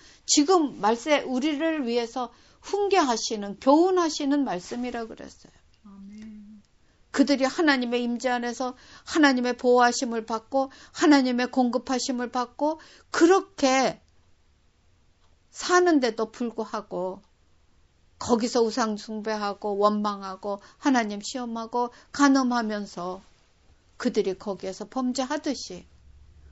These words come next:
Speaker 1: 우리가 지금 주 안에 있다고 하면서 성경 말씀이 있고 하나님께서 이 사람들의 그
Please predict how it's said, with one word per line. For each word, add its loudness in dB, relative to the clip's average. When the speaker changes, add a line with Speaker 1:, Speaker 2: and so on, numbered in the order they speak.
Speaker 1:
우리가 0
지금 -10
주 -4
안에 -4
있다고 -10
하면서 -12
성경 4
말씀이 2
있고 -4
하나님께서 6
이 4
사람들의 2
그 2